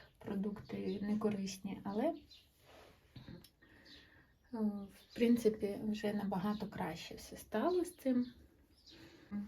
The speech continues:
Ще з останніх новин, е, до мене приїхала мама, і ми зараз разом тут. Я дуже рада, що вона зі мною, тому що зараз в Одесі не дуже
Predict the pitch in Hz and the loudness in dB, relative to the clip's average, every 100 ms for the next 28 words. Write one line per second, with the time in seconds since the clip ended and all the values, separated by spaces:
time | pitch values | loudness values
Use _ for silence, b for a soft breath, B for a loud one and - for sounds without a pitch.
0 | - - - - - 214 208 196 - 196 | -10 -14 -10 -10 -2 2 2 0 -2 -2
1 | 190 190 - 190 208 262 311 - B B | 0 -2 -2 2 6 6 6 -4 B B
2 | B B B B B - 190 190 185 185 | B B B B B -8 -4 -2 -2 -2
3 | 185 202 208 196 - 190 185 - 175 180 | 0 6 6 6 0 -2 -2 -2 2 4
4 | 175 175 185 214 294 - - - _ - | 4 2 0 2 0 -2 -16 -20 _ -8
5 | 208 190 190 190 180 180 175 - 185 180 | -2 2 2 2 0 -2 -4 -4 -2 0
6 | 202 214 233 285 - - - _ _ B | 2 2 2 -2 -6 -18 -20 _ _ B
7 | B B B B 220 185 190 196 190 185 | B B B B -2 0 0 -2 -2 -4
8 | - - 190 185 180 175 185 185 208 294 | -6 -8 -4 -2 -2 0 0 2 4 4
9 | 277 - 208 202 - 190 190 180 185 180 | 4 2 -4 -4 -6 -6 -4 -4 -4 -4
10 | 180 185 185 - 190 196 190 185 190 | -2 -2 -2 -4 -2 0 -2 -2 -4